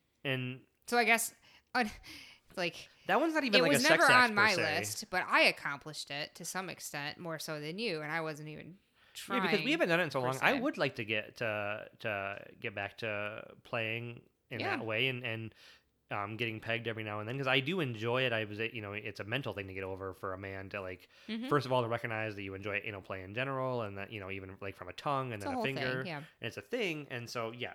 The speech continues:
Speaker 1: so, uh, but playing, playing with me more um, that's what I would say is probably on my list now, but it's not even, that one's different 'cause it's not even, like, bucket list is supposed to be, like, you know, the once in a lifetime or, like, this,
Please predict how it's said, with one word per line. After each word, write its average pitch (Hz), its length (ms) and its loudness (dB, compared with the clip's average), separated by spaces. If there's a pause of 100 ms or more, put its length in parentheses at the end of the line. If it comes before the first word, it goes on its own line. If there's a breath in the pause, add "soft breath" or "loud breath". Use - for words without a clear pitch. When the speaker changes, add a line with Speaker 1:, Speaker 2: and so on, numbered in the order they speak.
Speaker 1:
so, 113 360 -8 (280)
uh, 117 400 -2 (220)
but 135 400 -8
playing, 185 400 0 (240 loud breath)
playing 196 240 4
with 185 140 -4
me 135 400 -4 (920 soft breath)
more 113 680 0 (600)
um, 113 420 0
that's 202 160 4
what 277 80 2
I 233 40 6
would 160 120 4
say 143 160 2
is 131 80 0
probably 135 360 0
on 123 200 0
my 110 140 -6
list 110 400 -6
now, 101 180 -4
but 113 80 -4
it's 131 80 -6
not 202 100 -2
even, 180 220 -6 (320 loud breath)
that 175 160 0
one's 226 140 0
different 160 340 -2
'cause 165 80 -4
it's 170 80 -8
not 247 100 -4
even, 285 140 -4
like, 143 260 -4
bucket 311 240 -8
list 240 320 -6
is 123 140 -6
supposed 117 280 -6
to 104 60 -14
be, 104 120 -4
like, 95 340 -8
you 120 80 -10
know, 95 160 -6
the 98 80 -6
once 104 300 -8
in 101 40 -14
a 95 60 -10
lifetime 98 540 -4
or, 98 80 -4
like, 95 220 -8
this, - 140 -12